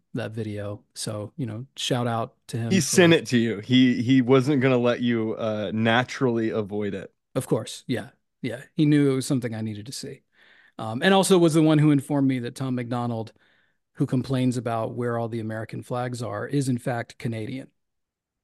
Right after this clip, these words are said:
Speaker 2: So he's, like, your connect on Tom McDonald. It's not me.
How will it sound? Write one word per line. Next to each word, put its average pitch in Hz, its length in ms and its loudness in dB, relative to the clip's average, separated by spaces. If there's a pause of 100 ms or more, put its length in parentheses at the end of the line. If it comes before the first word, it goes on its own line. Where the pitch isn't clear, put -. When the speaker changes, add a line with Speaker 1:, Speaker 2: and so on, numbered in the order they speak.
(320)
Speaker 2:
So 165 300 4
he's, 180 340 4
like, 139 260 4
your 120 300 4
connect 110 520 0
on 101 240 -2
Tom 104 220 -2
McDonald. 90 480 -8 (220)
It's 107 180 -2
not 135 180 4
me. 107 340 0